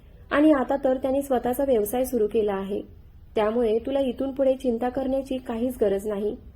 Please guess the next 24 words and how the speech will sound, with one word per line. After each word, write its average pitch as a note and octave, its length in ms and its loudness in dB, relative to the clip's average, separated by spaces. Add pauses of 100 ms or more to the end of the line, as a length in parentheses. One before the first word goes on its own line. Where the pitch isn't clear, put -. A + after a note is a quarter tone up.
(460)
तू D#4+ 60 6
तुझं D4+ 240 6
आयुष्य B3+ 420 2
सुखा C#4 300 -2
समाधानात B3 540 -2
जगशील." G#3 440 -4 (680)
मी C4+ 200 2
तर D4 80 6
माझ्या B3 280 0
नवऱ्याबद्दल A#3 800 0
आणि C4 200 -2
संसाराबद्दल B3 840 -2
खूप D4+ 240 -4
सारी A#3 260 -2
स्वप्न A3 360 -2
बघितली G3+ 380 -2
होती. G3 320 -4 (720)
माझ्या C4+ 260 2
अगोदर C#4 500 4
कितीतरी D4 400 0
मैत्रिणींची C4 760 2
पाठवणी G#3+ 500 -2
झाली G3+ 260 -2
होती. G3 300 -4